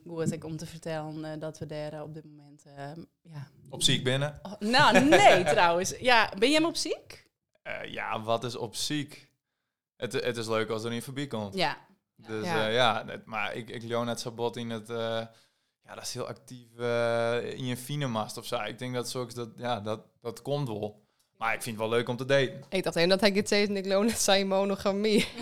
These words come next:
Speaker 3: <laughs> Dat dacht ik,
Speaker 2: Ja,
Speaker 3: dat
Speaker 2: kunnen we
Speaker 3: dat
Speaker 2: het
Speaker 3: zo
Speaker 2: later, eh, gaan we daar een mening over dan? Of, eh?
Speaker 3: Ja, ik wil, maar ja.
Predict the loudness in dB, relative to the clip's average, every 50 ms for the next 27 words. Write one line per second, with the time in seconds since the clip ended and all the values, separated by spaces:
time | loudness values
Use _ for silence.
0 | -14 -14 -12 -10 -10 -4 0 2 2 2 2 2 2 2 2 0 -2 0 2 4
1 | 6 6 6 6 6 6 8 8 8 8 6 4 4 4 4 4 4 6 6 6
2 | 6 6 4 0 -2 -4 -2 0 2 4 4 4 4 2 0 -2 0 0 0 0
3 | 0 0 0 0 0 0 -2 -2 -4 -4 -6 -6 -6 -6 -6 -6 -8 -10 -14 -20
4 | _ _ _ _ _ _ _ _ -12 -8 -6 -4 -4 -2 -2 -4 -6 -6 -2 2
5 | 4 6 6 6 6 4 2 2 0 0 0 -2 -4 -8 -14 -20 _ _ _ _
6 | _ _ _ _ -8 -6 -4 -2 -2 -2 -4 -6